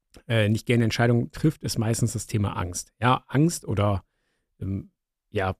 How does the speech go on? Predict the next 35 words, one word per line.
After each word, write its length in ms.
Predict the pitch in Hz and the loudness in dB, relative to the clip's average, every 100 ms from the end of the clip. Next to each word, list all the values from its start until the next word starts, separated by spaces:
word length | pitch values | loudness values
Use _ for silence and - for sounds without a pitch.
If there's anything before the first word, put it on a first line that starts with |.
| _ _ _ _ _ _ _ | _ _ _ _ _ _ _
ja, 180 | 92 - | -6 -2
Angst 300 | 120 127 - | 2 0 0
ist 120 | 131 | -6
eigentlich 220 | 104 117 - | -2 -2 0
schon 120 | 110 | 0
das 120 | 101 | -2
richtige 320 | 98 104 95 | -4 -4 -4
Wort. 300 | 92 113 - _ _ _ _ _ _ _ | 0 0 -2 _ _ _ _ _ _ _
Mm. 340 | 113 113 117 117 _ _ _ _ _ _ _ _ _ _ _ _ _ | 2 6 6 2 _ _ _ _ _ _ _ _ _ _ _ _ _
Und 360 | 120 123 123 - | 4 4 4 -2
wenn 140 | - 120 | 2 6
man 140 | 139 | 6
sich 100 | 139 | 6
das 180 | 143 - | 2 2
mal 100 | 123 | 4
so 100 | 113 | 4
überlegt, 560 | 107 107 156 120 - _ | 4 6 8 6 2 _
ne, 100 | 95 | 0
also 200 | 120 127 | 2 4
egal, 280 | 110 107 123 | 2 4 2
was 140 | 120 - | 0 -2
ihr 60 | |
jetzt 100 | 98 | -4
gerade 220 | 98 92 | -4 -4
habt, 280 | 87 - _ | -6 -12 _
ne, 80 | 113 | 2
also 140 | 131 | 4
ich 60 | 117 | 4
habe 100 | 123 | 2
zum 140 | - | 0
Beispiel 240 | 113 - 107 | -2 -2 -2
gerade 280 | 104 110 110 | 0 0 0
auch, 280 | 104 - - | -2 -4 -6
äh, 120 | 98 | -4
Bekannte, 640 | 98 98 151 165 151 160 | -4 0 0 4 4 2